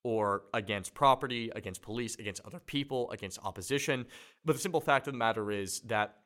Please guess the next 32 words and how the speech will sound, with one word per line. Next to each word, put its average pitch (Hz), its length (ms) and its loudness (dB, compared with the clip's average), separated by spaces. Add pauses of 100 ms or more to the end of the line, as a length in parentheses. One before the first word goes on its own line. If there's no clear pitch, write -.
many 131 280 0
of 123 60 -2
the - 60 -14
protesters 110 640 -2
in 113 60 -12
Hong 101 220 -2
Kong 98 320 -2
agree 104 260 -6
that 101 360 -2 (140)
this, 117 220 -4
their 117 180 0
solidarity, 101 680 2 (480)
the 139 80 -6
solidarity 135 540 8
was 113 180 -4
one 123 120 2
of 104 80 -4
the 120 100 -6
most 107 220 -2
important 107 340 -6
things 101 200 -8
to 98 100 -8
uphold 101 360 -2
and 95 100 -8
maintain. 90 400 -10 (800)
If 143 140 0
you 151 60 2
have 175 200 6
both 151 220 6
of 147 80 -4
those 127 240 0
things, 139 560 -2